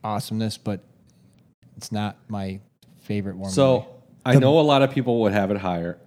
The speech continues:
Speaker 2: The reason that I don't is because while I love it as a movie,
Speaker 3: Yeah.
Speaker 2: it's definitely very kind of like an artsy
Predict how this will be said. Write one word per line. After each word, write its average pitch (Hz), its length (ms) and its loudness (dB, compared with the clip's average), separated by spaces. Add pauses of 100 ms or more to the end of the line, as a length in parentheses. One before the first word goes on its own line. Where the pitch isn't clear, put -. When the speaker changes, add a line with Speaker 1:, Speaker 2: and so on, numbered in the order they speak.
Speaker 2:
The 104 100 0
reason 107 460 0
that 110 120 2
I 104 140 2
don't 92 440 -2 (680)
is 98 500 2 (580)
because 104 840 0 (340)
while 107 320 2
I 95 160 2
love 92 280 -2
it 123 180 2
as 101 200 -4
a 92 60 -4
movie, 113 480 -2 (160)
Speaker 3:
Yeah. 92 260 -2
Speaker 2:
it's - 160 -6
definitely 110 560 0
very 98 460 0 (580)
kind 107 200 -4
of 92 100 -6
like 95 160 -4
an 92 140 -6 (160)
artsy 98 760 -2